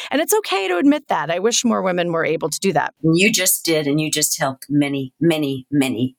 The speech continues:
Speaker 2: people.
Speaker 1: Good. Well, I hope so. So tell me, what is, you mentioned it before, what is pronatalism and, and how can it affect parents?
Speaker 2: Well, this is good for you too, because
Speaker 1: Yeah.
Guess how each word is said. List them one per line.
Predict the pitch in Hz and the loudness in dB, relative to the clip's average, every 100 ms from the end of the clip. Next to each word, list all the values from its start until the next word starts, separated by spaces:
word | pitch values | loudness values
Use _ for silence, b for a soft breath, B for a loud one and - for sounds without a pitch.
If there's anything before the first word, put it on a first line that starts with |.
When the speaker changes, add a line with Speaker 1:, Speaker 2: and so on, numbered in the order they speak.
| - | -6
Speaker 2:
people. | - - 104 - _ - | -4 -2 -4 -6 _ 2
Speaker 1:
Good. | 196 151 143 | 4 4 2
Well, | 160 | -2
I | 170 | -2
hope | 170 185 156 | -2 -6 -4
so. | - - - - _ B B B B | -4 -4 -6 -14 _ B B B B
So | - 370 370 - | 2 2 2 -2
tell | - 339 | -2 -2
me, | 494 622 427 208 | 0 2 4 4
what | 247 - | 4 0
is, | - 220 208 - | -2 0 0 2
you | 233 | 2
mentioned | 226 226 247 | 2 -2 -2
it | 262 | -2
before, | 226 226 202 190 | -2 -2 0 0
what | 170 202 | -2 -2
is | 339 359 | 0 -2
pronatalism | - 254 233 202 170 156 139 147 170 214 277 - | 0 0 2 2 2 2 0 0 0 2 0 -2
and, | 202 190 - | -4 -4 -4
and | 185 | -4
how | 196 240 269 | -2 -2 -2
can | - | 0
it | 277 247 | 0 0
affect | 226 - 156 - | -2 -6 -6 -6
parents? | - 165 95 - - - - | -4 -2 -2 -4 -8 -8 -2
Speaker 2:
Well, | 180 220 | 4 4
this | 208 262 | 4 2
is | 247 | 0
good | - 233 | -2 -4
for | 220 | 0
you | 180 208 175 127 | 2 2 0 -2
too, | - 170 113 135 | -2 -2 -2 -4
because | 156 185 190 | -2 4 6
Speaker 1:
Yeah. | 165 | 6